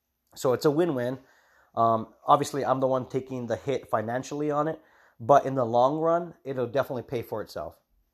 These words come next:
Like, the first day, it's already gonna start paying for itself. So, and then the other thing is, too, that let's say I had to go and rent a mini excavator to come out to my property, which I've done. I've actually rented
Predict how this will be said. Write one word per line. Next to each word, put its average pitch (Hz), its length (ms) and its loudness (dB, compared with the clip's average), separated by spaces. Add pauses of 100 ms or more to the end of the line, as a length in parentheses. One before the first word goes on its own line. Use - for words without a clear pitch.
(300)
Like, 113 200 0
the 113 60 -4
first 147 300 2
day, 143 140 2
it's 127 120 -4
already 120 200 0
gonna 117 160 -4
start - 220 -4
paying 104 200 -8
for 98 180 -10
itself. 78 400 -10 (1040)
So, 90 300 -8 (640)
and 135 80 4
then 151 80 6
the 156 80 6
other 156 140 8
thing 147 220 -2
is, 135 120 -4
too, 156 320 -4
that 123 340 0 (640)
let's 151 180 0
say 170 140 2
I 147 140 6
had 135 180 2
to 147 60 -6
go 143 160 0
and 123 120 -2
rent 143 180 0
a 139 60 -4
mini 139 220 -4
excavator 123 460 -6
to 113 80 -10
come 127 180 -4
out 120 140 -2
to 131 80 -10
my 123 100 -4
property, 131 380 -2
which 117 160 -4
I've 120 160 2
done. 139 260 4
I've 117 160 0
actually 139 300 0
rented 131 300 -4